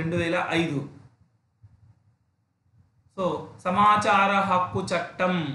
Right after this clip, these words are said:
రెండు వేల ఐదు. So దాని వెంటనే ఎప్పుడు ఉంటుంది? So రెండు వేల ఐదు is right answer. So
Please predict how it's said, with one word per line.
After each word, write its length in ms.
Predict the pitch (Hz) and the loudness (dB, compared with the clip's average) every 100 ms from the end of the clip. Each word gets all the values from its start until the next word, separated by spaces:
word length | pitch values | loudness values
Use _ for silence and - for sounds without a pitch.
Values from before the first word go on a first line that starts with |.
| - - _ 165 | -10 -20 _ -6
రెండు 240 | 175 180 | -2 0
వేల 440 | 185 175 175 175 190 247 - - - 151 | 0 0 0 0 2 0 0 -8 -12 -4
ఐదు. 420 | 165 156 156 185 165 139 - - - | -2 0 0 0 -2 -6 -10 -20 -10
So 80 | 175 | -4
దాని 140 | 165 156 | -4 -4
వెంటనే 260 | 160 180 | -6 -4
ఎప్పుడు 260 | 170 175 180 | -4 -4 -4
ఉంటుంది? 280 | 165 165 180 - - - | -4 -6 -6 -8 -12 -8
So 60 | 190 180 | -2 -2
రెండు 160 | 196 | 0
వేల 140 | 196 180 180 | 2 2 2
ఐదు 140 | 175 160 156 160 | 0 -4 -6 -6
is 80 | 160 | -2
right 140 | 165 175 | 0 2
answer. 240 | 165 208 247 - | 0 -2 -4 -4
So 60 | - | -6